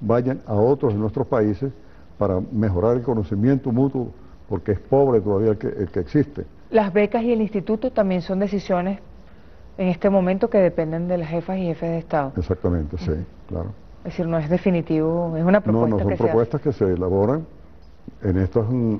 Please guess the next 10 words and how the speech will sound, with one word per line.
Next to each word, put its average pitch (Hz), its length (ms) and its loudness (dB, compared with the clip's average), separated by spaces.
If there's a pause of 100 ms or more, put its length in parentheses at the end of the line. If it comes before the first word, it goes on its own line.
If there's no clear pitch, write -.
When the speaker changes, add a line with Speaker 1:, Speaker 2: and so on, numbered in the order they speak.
Speaker 1:
actividades 98 380 0
que 107 60 4
venimos 110 300 2
realizando, 139 520 2 (360)
más 92 200 -2 (120)
otras 104 340 0
que 90 300 -2 (220)
ha 87 60 -6
venido 104 320 0
planteando 101 640 0